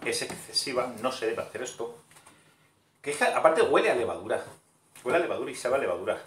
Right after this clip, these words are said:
Eso es lo bueno de, de hacerlo con la masa madre, que tie-, que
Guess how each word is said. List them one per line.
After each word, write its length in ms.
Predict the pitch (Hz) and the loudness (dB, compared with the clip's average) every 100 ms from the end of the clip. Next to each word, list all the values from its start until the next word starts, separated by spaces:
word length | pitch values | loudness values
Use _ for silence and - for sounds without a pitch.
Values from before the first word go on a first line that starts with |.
| - _ - - - - 135 | -18 _ -20 -20 -20 -4 0
Eso 220 | 135 180 | 4 4
es 120 | 143 | 8
lo 100 | 135 | 6
bueno 240 | 135 147 | 8 4
de, 520 | 156 131 113 104 92 95 - - - - - _ _ - - - - - | 6 6 4 2 -2 -8 -14 -16 -16 -18 -20 _ _ -18 -8 -8 -8 0
de 60 | |
hacerlo 360 | 120 135 135 143 | 2 2 2 4
con 140 | - | 8
la 160 | 139 - | 8 8
masa 240 | 123 - 117 | 6 2 4
madre, 500 | 139 123 92 - - - _ _ _ _ | 6 6 2 -6 -18 -20 _ _ _ _
que 160 | - - | -16 0
tie-, 260 | 139 147 - | 2 2 2
que 280 | 110 107 | -4 -4